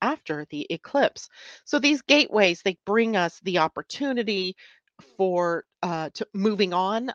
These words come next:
or for releasing. A lunar eclipse, especially good for releasing. And it's not unusual then to see the passing of people right around those eclipse windows. Uh, Matthew Perry, of course, kind of a shocking, uh, death,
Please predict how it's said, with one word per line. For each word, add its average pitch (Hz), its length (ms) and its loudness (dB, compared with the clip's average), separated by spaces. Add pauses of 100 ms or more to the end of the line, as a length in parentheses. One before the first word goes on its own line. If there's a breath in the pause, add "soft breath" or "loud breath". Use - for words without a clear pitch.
(100)
or 170 200 0
for 160 240 -6
releasing. 196 760 -2 (100)
A 180 100 -2
lunar 196 380 0
eclipse, 185 420 -4
especially 170 520 -6
good 160 300 -8
for 147 140 -4
releasing. 208 720 -4 (580 loud breath)
And 196 300 6
it's 185 200 -2
not 202 300 6
unusual 247 680 0
then 151 300 -2
to - 160 -12
see 214 240 -6
the 208 120 0
passing 190 720 -4 (420 loud breath)
of 170 300 0
people 170 600 -2
right 170 200 0
around 156 380 -6
those 151 240 -6
eclipse - 420 -8
windows. 156 640 -4 (420 loud breath)
Uh, 160 220 0
Matthew 156 360 -4
Perry, 160 400 -4
of 147 100 -8
course, 151 280 -8
kind 156 220 -8
of 147 100 -6
a 151 40 -12
shocking, 151 760 -2 (120)
uh, 143 280 -8
death, 214 400 4